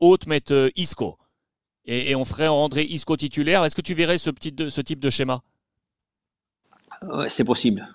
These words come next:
Speaker 2: Mais
Speaker 1: Ouais.
Speaker 2: Isco, Isco n'a pas joué face à la Real. Mais
Speaker 1: Mm.
Speaker 2: il n'a pas joué beaucoup pendant, pendant toute l'année, je pense. Je le vois,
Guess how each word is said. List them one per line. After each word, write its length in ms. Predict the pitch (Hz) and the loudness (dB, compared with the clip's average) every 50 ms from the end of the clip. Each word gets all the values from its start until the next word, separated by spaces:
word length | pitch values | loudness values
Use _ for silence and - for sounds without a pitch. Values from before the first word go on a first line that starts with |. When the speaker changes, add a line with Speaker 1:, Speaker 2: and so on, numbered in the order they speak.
| _ _ _ - | _ _ _ -10
Speaker 2:
Mais 200 | - 120 120 117 | -4 0 4 6
Speaker 1:
Ouais. 600 | 110 113 110 110 110 107 110 107 107 110 110 107 - - - - - | 6 6 6 6 4 4 2 2 0 0 -2 -4 -8 -16 -18 -14 -10
Speaker 2:
Isco, 340 | - - 139 - - - 139 | -6 -4 -4 -4 -4 -4 -4
Isco 260 | 151 143 - - 170 | -2 -2 -2 0 0
n'a 120 | 175 165 139 | 0 0 2
pas 120 | - 135 | 0 0
joué 260 | 120 107 120 120 120 | 0 2 0 0 0
face 200 | 113 - 117 - - | -2 -4 -6 -4 -2
à 20 | |
la 120 | 110 113 110 | 0 0 0
Real. 340 | 113 123 135 135 127 110 - - 95 | 0 -2 -4 -4 -4 -6 -8 -12 -14
Mais 180 | 107 110 107 110 | -14 -12 -8 -6
Speaker 1:
Mm. 160 | 117 123 107 104 | -6 -6 -6 -8
Speaker 2:
il 40 | 120 | -10
n'a 120 | 123 123 | -10 -8
pas 100 | - 131 | -8 -8
joué 160 | 123 123 120 | -6 -6 -4
beaucoup 240 | 110 110 107 - 120 | -4 -4 -6 -6 -10
pendant, 340 | 107 - 110 107 110 113 110 | -10 -8 -8 -8 -6 -6 -8
pendant 380 | 104 _ - 113 107 110 110 | -10 _ -12 -8 -6 -6 -6
toute 160 | 107 - 113 107 | -6 -6 -6 -6
l'année, 240 | 104 104 110 110 | -6 -6 -8 -10
je 100 | 107 104 | -14 -14
pense. 300 | 98 - 117 113 - - _ _ | -14 -14 -14 -14 -14 -16 _ _
Je 160 | - - 117 | -10 -4 -2
le 80 | 117 110 | 0 0
vois, 220 | 110 117 113 - | 0 0 -2 -4